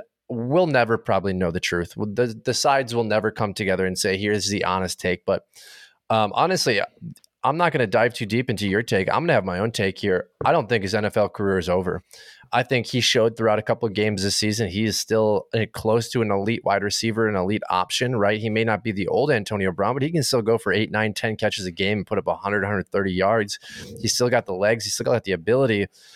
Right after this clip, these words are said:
And I think if there's an N F L team that's gonna really take away what Bruce Arians said and believe Antonio Brown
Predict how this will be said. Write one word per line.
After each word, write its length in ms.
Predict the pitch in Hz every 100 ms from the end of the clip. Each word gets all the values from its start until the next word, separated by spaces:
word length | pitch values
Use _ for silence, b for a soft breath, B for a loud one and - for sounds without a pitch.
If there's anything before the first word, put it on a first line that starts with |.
| B - 120
And 180 | 117
I 80 | 113
think 240 | - 151 143
if 80 |
there's 160 | 120 117
an 80 | 113
N 100 | 120
F 160 | 110
L 120 | 113 110
team 260 | - 123
that's 160 | 110 -
gonna 220 | 113 95
really 260 | 98 113 110
take 260 | 117 113
away 300 | 107 98 104
what 220 | 101 90
Bruce 260 | - 107 98
Arians 320 | 101 101 95
said 220 | - 101
and 100 | 104
believe 440 | 87 87 98 113 117
Antonio 460 | 104 110 107 98
Brown 460 | 87 98 104 135